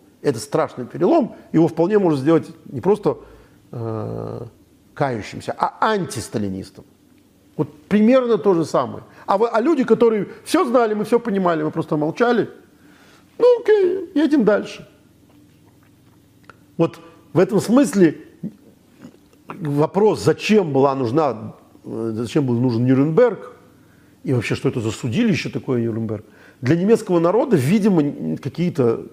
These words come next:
годы не стоял, потому что люди должны были понять, что то, во что они искренне верили,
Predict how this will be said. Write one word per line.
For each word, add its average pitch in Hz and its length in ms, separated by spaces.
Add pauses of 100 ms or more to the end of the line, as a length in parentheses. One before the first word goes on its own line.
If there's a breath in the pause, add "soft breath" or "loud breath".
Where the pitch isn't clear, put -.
годы 151 460
не 151 140
стоял, 170 480 (840 soft breath)
потому 127 440
что 220 460 (400)
люди 143 400
должны 139 640
были 185 480 (680)
понять, 156 460
что - 160
то, 170 200
во 135 100
что 123 200
они 104 300 (500)
искренне 117 520
верили, 208 500